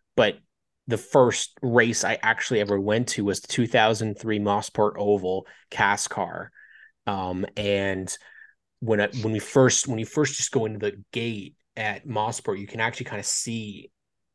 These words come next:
the back, uh, like, where the track is and everything. So we're walking through,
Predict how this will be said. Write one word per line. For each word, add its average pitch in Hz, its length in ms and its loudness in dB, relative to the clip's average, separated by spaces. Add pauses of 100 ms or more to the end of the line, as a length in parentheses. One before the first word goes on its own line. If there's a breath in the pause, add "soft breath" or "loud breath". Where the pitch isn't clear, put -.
(100)
the - 80 -8
back, 110 640 -2
uh, 107 220 -10 (100)
like, 104 220 -16
where 107 120 -8
the 98 80 -10
track 117 400 -4
is - 200 -14
and 87 100 -18
everything. 101 260 -20
So - 160 -18
we're 101 60 -14
walking 113 320 -4
through, 110 380 -6